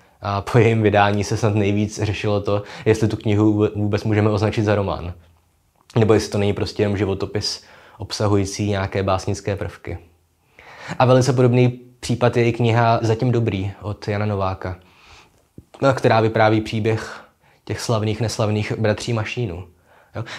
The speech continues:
A stejně jako Reiner, eh, Novák trávil stovky hodin v archivech a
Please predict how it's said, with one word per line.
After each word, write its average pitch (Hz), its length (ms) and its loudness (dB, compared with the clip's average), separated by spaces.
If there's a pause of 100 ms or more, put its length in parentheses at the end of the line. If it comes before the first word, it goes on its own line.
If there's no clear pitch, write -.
A 117 60 -2
stejně 120 240 4
jako 123 180 4
Reiner, 113 640 2
eh, 110 220 -2
Novák 113 440 2
trávil 107 580 2
stovky - 400 -6
hodin 110 420 0
v 110 80 -8
archivech 98 580 -4
a 101 100 -6